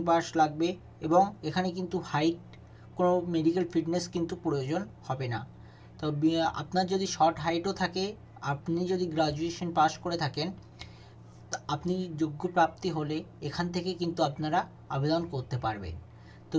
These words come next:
বিস্তারিত ডিটেলস এই ভিডিওতে দেখে নেব যে কীভাবে আপনারা বাড়িতে বসে অনলাইনে আবেদন করবে। তো তার আগে আপনাদের বলবো, আপনারা যারা মোবাইলে আবেদনটি করবেন,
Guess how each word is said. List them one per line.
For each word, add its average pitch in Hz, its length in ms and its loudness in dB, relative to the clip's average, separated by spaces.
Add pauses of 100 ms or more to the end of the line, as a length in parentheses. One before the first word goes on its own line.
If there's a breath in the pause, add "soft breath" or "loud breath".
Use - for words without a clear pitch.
বিস্তারিত 202 480 0 (640 loud breath)
ডিটেলস 196 340 4 (100)
এই 185 140 4
ভিডিওতে 180 360 4 (100)
দেখে 170 200 0
নেব 175 120 0 (160)
যে 180 140 2
কীভাবে 160 300 2 (100)
আপনারা 160 320 4 (380)
বাড়িতে 151 320 0
বসে 170 260 0
অনলাইনে 156 420 0
আবেদন 147 240 -2 (120)
করবে। 147 260 0 (520 loud breath)
তো 160 60 -4 (100)
তার 175 220 12
আগে 196 200 2
আপনাদের 196 320 0 (120)
বলবো, 196 220 4 (140)
আপনারা 180 360 4
যারা 180 200 10 (580 loud breath)
মোবাইলে 180 420 4 (680)
আবেদনটি 180 400 4 (120)
করবেন, 165 340 4